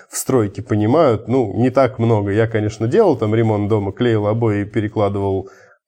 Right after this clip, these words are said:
линолеум, но это немножко другой уровень. Понятно, там за сетевые всякие штуки наши, а,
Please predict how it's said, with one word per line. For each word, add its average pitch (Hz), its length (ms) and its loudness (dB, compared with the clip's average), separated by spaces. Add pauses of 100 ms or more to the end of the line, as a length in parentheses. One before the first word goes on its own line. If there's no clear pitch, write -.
(220)
линолеум, 117 600 2
но 117 580 0 (420)
это 165 220 2
немножко 123 460 2
другой 120 340 4
уровень. 104 400 2
Понятно, 117 460 0
там 98 680 -8
за 117 300 4
сетевые 127 640 2
всякие 110 360 -4
штуки 113 380 -4
наши, 104 460 -2 (420)
а, 101 420 -2